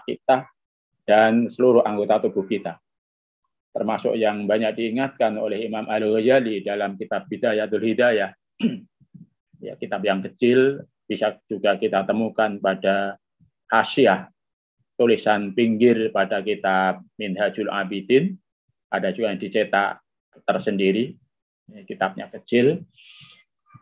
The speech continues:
Diingatkan bahwa di antara yang penting dijaga dari anggota tubuh kita, dan kalau gagal menjaganya, kita bisa menerima resiko, bahkan mungkin menghancurkan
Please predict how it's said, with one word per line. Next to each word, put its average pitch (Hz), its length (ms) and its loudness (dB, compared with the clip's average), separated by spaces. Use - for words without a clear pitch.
Diingatkan 120 560 6
bahwa 123 320 6
di 131 160 2
antara 139 400 4
yang 131 240 0
penting 131 400 2
dijaga 120 560 2
dari 110 240 0
anggota 110 400 -4
tubuh 113 320 -4
kita, 135 560 -6
dan 101 160 0
kalau 101 640 0
gagal 107 480 2
menjaganya, 104 800 0
kita 101 320 -2
bisa 98 640 0
menerima 101 500 0
resiko, 104 480 0
bahkan 98 380 0
mungkin 98 400 -4
menghancurkan 98 1120 -2